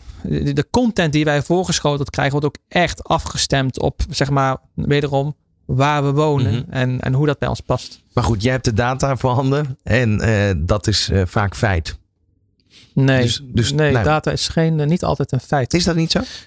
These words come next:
Speaker 1: Nee, want, eh, bijvoorbeeld bij onze address, eh, checker. Ehm,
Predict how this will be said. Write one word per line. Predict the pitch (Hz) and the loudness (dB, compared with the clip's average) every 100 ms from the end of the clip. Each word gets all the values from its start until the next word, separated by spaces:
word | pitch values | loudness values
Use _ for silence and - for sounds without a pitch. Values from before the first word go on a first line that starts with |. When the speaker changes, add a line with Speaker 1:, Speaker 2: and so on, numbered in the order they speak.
| _ | _
Speaker 1:
Nee, | 151 147 123 - | 0 2 0 -2
want, | 147 151 | -2 2
eh, | 269 | 2
bijvoorbeeld | 180 147 196 170 | 2 0 0 0
bij | 151 | 0
onze | 156 147 160 165 | 0 0 0 0
address, | 165 160 - | 0 0 0
eh, | 147 - | -2 -2
checker. | 135 - 131 135 _ _ _ - - - - | -4 -2 -8 -8 _ _ _ -20 -20 -20 -10
Ehm, | - 156 151 151 151 | 0 2 4 2 0